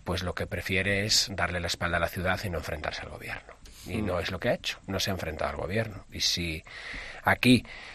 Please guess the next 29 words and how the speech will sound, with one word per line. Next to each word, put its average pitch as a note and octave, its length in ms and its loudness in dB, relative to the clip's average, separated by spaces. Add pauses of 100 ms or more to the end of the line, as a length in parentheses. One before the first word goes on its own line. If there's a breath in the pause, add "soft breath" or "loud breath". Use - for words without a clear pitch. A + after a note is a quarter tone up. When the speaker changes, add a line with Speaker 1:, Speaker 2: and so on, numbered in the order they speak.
(140)
Speaker 1:
los G2+ 260 4
únicos G#2 340 4
que G2+ 120 2
tiran G#2 260 2
del G2+ 160 2
carro A2+ 360 6
son F#2 260 -4
los F#2 120 -4
partidos G2+ 420 -2
de G#2+ 60 2
oposición A2+ 600 6
y G2 60 2
el F2+ 80 0
gobierno G2 420 0
mira G2 220 2
para F#2+ 180 2
otro F#2+ 180 0
lado, C#3+ 360 8 (100)
pues, - 380 0
eh, D#2+ 240 -2 (800 loud breath)
lo F#2+ 260 -2
que F2+ 180 2
ocurre G2+ 360 4
es - 120 8
que - 100 4
al G2+ 100 4
final G#2+ 500 6
el F#2+ 140 -2
gobierno G2+ 520 4